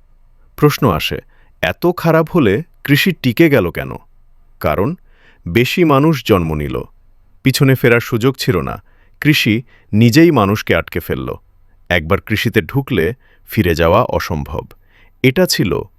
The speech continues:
এভোলিউশনারি ট্র্যাপ। কৃষি না হলে কি আধুনিক বিশ্ব সম্ভব হতো? সত্য কথা বললে, না।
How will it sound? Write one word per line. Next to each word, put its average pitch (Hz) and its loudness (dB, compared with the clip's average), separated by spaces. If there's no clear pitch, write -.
এভোলিউশনারি 101 2
ট্র্যাপ। - -6
কৃষি 165 0
না 196 4
হলে 104 0
কি 143 2
আধুনিক 113 0
বিশ্ব 135 0
সম্ভব 113 -2
হতো? 156 -4
সত্য - -2
কথা 151 0
বললে, 104 2
না। 78 -2